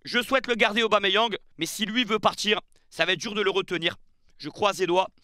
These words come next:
Et si, euh, on n'a pas le choix, ben, j'espère au moins un montant de vingt millions d'euros. Ensuite, l'O M est très intéressé par un milieu offensif, un numéro dix, international argentin, qui a évolué en Italie la saison dernière à Monza.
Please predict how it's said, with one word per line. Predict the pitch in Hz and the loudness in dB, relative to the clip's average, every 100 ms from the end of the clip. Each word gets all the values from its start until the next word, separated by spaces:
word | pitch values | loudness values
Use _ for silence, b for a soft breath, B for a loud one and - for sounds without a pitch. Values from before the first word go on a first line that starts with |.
| b b b b | b b b b
Et | 151 151 | -8 -6
si, | - 233 214 | -2 0 2
euh, | 175 | 2
on | 175 | 4
n'a | 202 | 2
pas | 214 196 | 4 2
le | 180 | 0
choix, | - 175 180 | 0 2 2
ben, | 156 147 135 | 2 2 -2
j'espère | 151 - 196 | -6 -2 0
au | 190 | 0
moins | 202 214 | 2 2
un | 196 | 0
montant | 190 208 202 - b b | -2 0 0 0 b b
de | - 180 | -4 0
vingt | 160 196 | 2 2
millions | 196 185 | 2 -2
d'euros. | 170 156 - _ _ b b b b | 0 -2 -4 _ _ b b b b
Ensuite, | - 226 285 277 - - - | -2 0 0 -2 -4 -14 -2
l'O | 190 262 | 2 2
M | 247 | 2
est | 190 | 0
très | 247 220 | 0 0
intéressé | 226 233 233 220 240 | -2 0 0 0 0
par | 226 208 | 2 2
un | 202 | 0
milieu | 220 220 240 - _ _ _ _ - | 0 2 2 -2 _ _ _ _ 0
offensif, | 302 269 226 202 233 - | 2 2 0 0 -4 0
un | 208 208 | 0 2
numéro | 269 302 262 165 | 2 2 2 0
dix, | 180 - - _ _ _ _ _ | -4 -8 -10 _ _ _ _ _
international | 262 247 254 233 - 226 214 - | 0 2 2 2 2 2 2 4
argentin, | 190 180 165 175 190 - _ _ _ _ _ _ _ _ _ | 2 0 -2 0 0 -4 _ _ _ _ _ _ _ _ _
qui | - | -2
a | 175 | 0
évolué | 185 202 247 | 0 2 2
en | 233 220 | 2 0
Italie | 240 226 185 | 0 0 2
la | 156 156 | -2 -4
saison | 127 175 | -6 -4
dernière | 165 165 208 175 | -2 2 4 4
à | 170 | 2
Monza. | 190 147 202 | 0 2 2